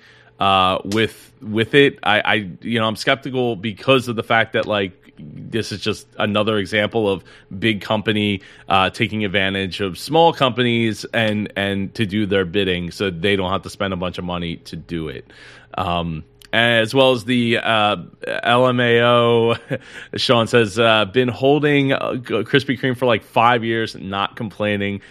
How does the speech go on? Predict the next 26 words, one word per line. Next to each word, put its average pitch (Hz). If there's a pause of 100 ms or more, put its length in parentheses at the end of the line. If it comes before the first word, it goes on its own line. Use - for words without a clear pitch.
(160)
Ding, 156
ding. 107
Uh, -
I 101
don't 131
know 120
if 104
my 104
bell, 95
where's 123
my 110
bell 87
at? -
Oh, 156
no. 165 (100)
Where's 170
my 95
bell? - (640)
Ding, 185
ding 135
on 104
that, 95
'cause, 104
uh, 101 (460)
you 123
know, 101